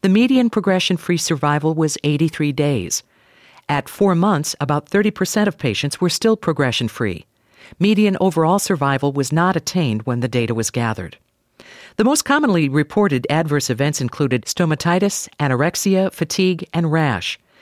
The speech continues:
Serious adverse events included stomatitis and hyponatremia.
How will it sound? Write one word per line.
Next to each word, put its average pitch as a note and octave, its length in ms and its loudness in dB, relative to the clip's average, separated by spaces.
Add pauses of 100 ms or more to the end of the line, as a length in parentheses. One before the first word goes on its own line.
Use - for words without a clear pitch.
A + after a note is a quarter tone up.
(220)
Serious D3+ 420 0
adverse C#3+ 380 -2
events B2 280 -2
included B2 440 -4
stomatitis B2+ 800 -2
and D3 100 0
hyponatremia. C#3 960 0